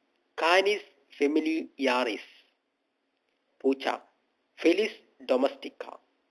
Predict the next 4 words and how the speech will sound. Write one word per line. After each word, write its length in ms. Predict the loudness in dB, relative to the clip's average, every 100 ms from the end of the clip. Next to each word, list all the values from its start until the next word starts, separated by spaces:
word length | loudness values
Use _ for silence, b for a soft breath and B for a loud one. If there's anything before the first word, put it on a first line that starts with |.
| _ _ _ _ _ _ 0
കടുവ 400 | 0 2 2 2 0 -10 _ _ _ _ _ 6
പാന്തേറോ 680 | 6 8 8 6 4 0
ടൈഗ്രീസ്. 880 | -4 -4 -4 -4 -6 -10 -12 -18 -20 _ _ _ _ _ _ _ -2
കാട്ടുപോത്ത് 600 | 2 4 2 0 -2 -4